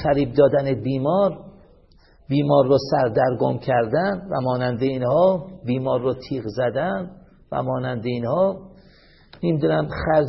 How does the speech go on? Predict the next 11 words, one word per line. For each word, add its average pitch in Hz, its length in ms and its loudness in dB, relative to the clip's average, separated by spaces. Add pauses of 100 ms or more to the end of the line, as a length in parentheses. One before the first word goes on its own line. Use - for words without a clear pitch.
(140)
اضافی 147 480 2
برای 143 340 4
او 139 140 2
تراشیدن، 139 1040 -2
گاوبندی 123 600 4
کردن 127 520 -4
بین 127 200 -4
آزمایشگاه 123 680 -2
و 120 80 -2
داروخونه 120 480 0
اینا، 160 480 -2